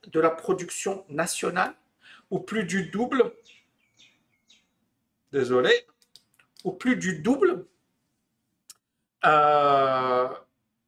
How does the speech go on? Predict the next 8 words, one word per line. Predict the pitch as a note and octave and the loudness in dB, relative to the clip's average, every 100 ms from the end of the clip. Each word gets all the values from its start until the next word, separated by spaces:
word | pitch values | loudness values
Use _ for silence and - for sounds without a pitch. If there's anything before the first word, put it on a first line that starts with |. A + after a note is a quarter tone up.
| _ - | _ 2
alors, | D#3 - _ - | 2 -2 _ -18
bien | B2+ E3 | -2 -2
sûr, | D#3+ G#3+ - | 2 0 0
euh, | C#3+ D3 | 0 2
voilà, | C#3+ F3+ A3+ _ _ _ _ - | 4 2 2 _ _ _ _ -6
ou | F#3 | -4
plus | F#3 - A#3+ A#3+ | -4 -6 -4 -4
du | D#3 D3+ F3 E3+ | -6 -8 -6 -8